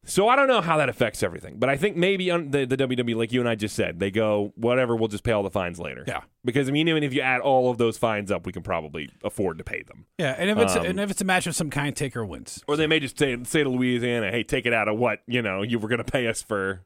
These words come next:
Speaker 1: you know, whatever we did for all these events or whatnot,"
Speaker 2: Yeah,
Speaker 1: right?
Speaker 2: yeah. Talk to the mayor. He's the one that wanted us here. It's your bi-, it's your centennial, bicentennial celebration
Speaker 1: Yeah.
Speaker 2: of New Orleans. And
Speaker 1: Yeah. If you were gonna
Speaker 2: he
Speaker 1: put such
Speaker 2: wanted
Speaker 1: a
Speaker 2: us here.
Speaker 1: limit on us doing all these things, you should have
Speaker 2: Yeah.
Speaker 1: never petitioned for us to be here.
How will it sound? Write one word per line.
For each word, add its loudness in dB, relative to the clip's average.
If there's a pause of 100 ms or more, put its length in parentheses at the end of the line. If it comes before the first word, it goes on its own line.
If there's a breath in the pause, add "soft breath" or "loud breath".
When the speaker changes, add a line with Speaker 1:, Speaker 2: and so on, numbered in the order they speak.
Speaker 1:
you -4
know, -2
whatever 0
we -4
did -2
for 0
all 0
these -6
events -6
or -10
whatnot," -10
Speaker 2:
Yeah, -2
Speaker 1:
right? -6
Speaker 2:
yeah. -6
Talk 2
to -2
the -2
mayor. 2
He's -2
the 0
one -4
that -4
wanted -2
us -4
here. -2
It's -4
your -4
bi-, -6
it's -8
your -6
centennial, -2
bicentennial -4
celebration -6
Speaker 1:
Yeah. 4
Speaker 2:
of -8
New -8
Orleans. -8
And 0
Speaker 1:
Yeah. 0 (100)
If -2
you 2
were 0
gonna 2
Speaker 2:
he 2
Speaker 1:
put 2
such 4
Speaker 2:
wanted 2
Speaker 1:
a 2
Speaker 2:
us -2
here. 0
Speaker 1:
limit 2
on 0
us -4
doing 0
all 2
these -4
things, -2
you -8
should -2
have -2
Speaker 2:
Yeah. -2
Speaker 1:
never -4
petitioned -6
for -4
us -6
to -18
be -8
here. -18